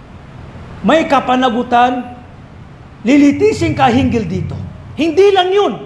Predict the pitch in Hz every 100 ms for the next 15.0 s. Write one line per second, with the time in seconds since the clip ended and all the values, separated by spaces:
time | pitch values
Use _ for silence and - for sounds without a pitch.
0 | - - - - - - - - - -
1 | - 339 381 370 349 320 311 - 359 320
2 | 294 320 - 285 269 285 254 233 214 -
3 | 202 170 151 151 - - - - - -
4 | - - - - - - - - - -
5 | 247 302 339 359 330 302 302 294 285 262
6 | 196 - 277 240 320 415 415 349 330 339
7 | 330 349 302 185 143 - - - - -
8 | 285 302 285 254 254 196 170 143 - -
9 | 320 330 - 403 392 277 190 - - 302
10 | 311 311 - 311 285 277 262 247 226 202
11 | 185 - - 294 320 - 214 - - -
12 | - - - - - - 190 330 330 415
13 | 427 330 - - 339 339 339 392 381 330
14 | 311 302 - 302 294 262 240 220 160